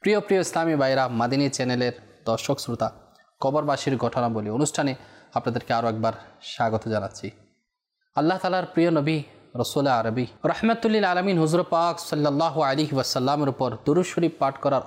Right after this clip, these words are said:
অসংখ্য ফজিলত রয়েছে। নবী পাক সাল্লাল্লাহু আলাইহি ওয়াসাল্লামের ফরমান, "যে ব্যক্তি সারাদিন আমার উপর পঞ্চাশ বার দুরূদ শরীফ পাঠ করে, কাল কিয়ামতের দিন আমি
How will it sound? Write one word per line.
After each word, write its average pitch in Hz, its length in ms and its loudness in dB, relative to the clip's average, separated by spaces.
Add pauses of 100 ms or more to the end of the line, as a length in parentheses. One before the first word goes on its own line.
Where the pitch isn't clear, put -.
অসংখ্য 165 800 0
ফজিলত 147 420 2
রয়েছে। 101 300 -6 (1040)
নবী 202 180 2
পাক 226 220 -2
সাল্লাল্লাহু 202 520 0
আলাইহি 190 240 2
ওয়াসাল্লামের 180 640 2
ফরমান, 147 460 2 (1400)
"যে 160 180 2
ব্যক্তি 196 360 0 (960)
সারাদিন 190 420 0
আমার 180 220 2
উপর 185 260 -2
পঞ্চাশ 156 340 0
বার 147 220 0
দুরূদ 120 160 0
শরীফ 151 300 -2
পাঠ 117 220 -2
করে, 131 280 0 (840)
কাল 165 200 -2
কিয়ামতের 175 580 2
দিন 160 260 2 (200)
আমি 135 300 2